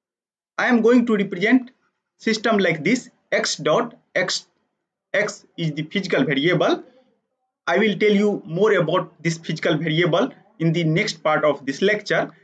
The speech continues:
And after that, I have told you that whenever we are talking about system, that represents some kind of function, and after that, this is function of, might be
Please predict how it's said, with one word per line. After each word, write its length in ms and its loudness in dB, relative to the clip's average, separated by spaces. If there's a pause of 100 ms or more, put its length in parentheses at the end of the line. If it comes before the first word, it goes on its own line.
(140)
And 140 -2
after 320 0
that, 180 0
I 120 0
have 200 -2
told 200 4
you 120 -2
that 240 -2 (840)
whenever 340 2
we 200 -2
are 120 -2
talking 320 0
about 240 0
system, 580 -2 (260)
that 200 -2
represents 460 -4
some 180 -2
kind 200 -2
of 220 -2
function, 480 2 (400)
and 120 -2
after 440 0
that, 280 0
this 200 -4
is 80 -4 (100)
function 340 0
of, 320 0 (1300)
might 280 -2
be 260 0